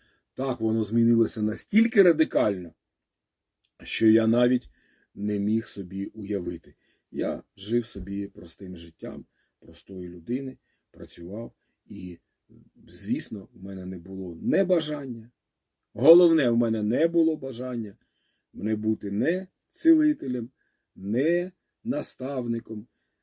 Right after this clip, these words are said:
не займатися духовною роботою. Мене влаштовувало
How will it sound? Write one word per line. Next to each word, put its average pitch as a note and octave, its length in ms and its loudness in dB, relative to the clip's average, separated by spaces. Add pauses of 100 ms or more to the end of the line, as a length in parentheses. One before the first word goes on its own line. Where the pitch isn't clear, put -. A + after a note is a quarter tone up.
не C#3 420 4
займатися D3+ 720 0
духовною A#2 580 -6
роботою. G#2 440 -8
Мене A2+ 360 2
влаштовувало C#3 1040 0